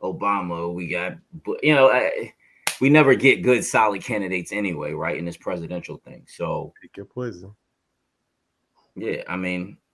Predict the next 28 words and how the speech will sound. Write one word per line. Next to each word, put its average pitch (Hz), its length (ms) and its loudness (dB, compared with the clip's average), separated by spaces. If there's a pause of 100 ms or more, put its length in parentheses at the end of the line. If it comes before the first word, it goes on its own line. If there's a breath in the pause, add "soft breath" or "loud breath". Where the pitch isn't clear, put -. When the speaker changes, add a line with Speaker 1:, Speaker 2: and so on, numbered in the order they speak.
Speaker 1:
you 95 160 -6
know, 87 220 -6
I, 95 100 -2
I, 92 200 -2 (160)
like 92 220 -4
I 95 40 -6
said, 82 320 -8 (440)
I 92 140 -8
go 85 140 -8
back 87 180 -2
to - 100 -6
my 107 140 -2
original 104 360 -4
statement. 82 400 -6
I 90 120 -2
don't 101 160 -2
believe 92 320 -4
it 82 60 -6
until 78 240 -8
I 78 100 -6
see 78 240 -10
it 58 80 -12
with 65 120 -14
this 65 140 -14
guy. - 240 -16 (640)
Speaker 2:
I 95 60 -10
Speaker 1:
Period. 92 100 -6
Speaker 2:
agree. 87 300 -12